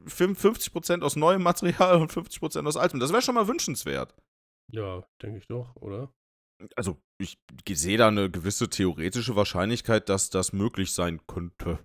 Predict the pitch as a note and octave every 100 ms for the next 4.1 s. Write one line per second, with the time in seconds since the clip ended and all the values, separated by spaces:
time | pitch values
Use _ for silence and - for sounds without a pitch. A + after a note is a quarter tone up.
0 | _ _ _ _ _ F#2+ G2+ G2 - -
1 | G#2+ A#2 B2+ A#2 - A2+ - C#3 - E3
2 | - D#3 F#3+ C#3+ A#2+ D3 C3 E3+ D#3+ B2
3 | B2 A#2+ F#2+ F2+ F#2 - E2+ B1+ A#1+ C2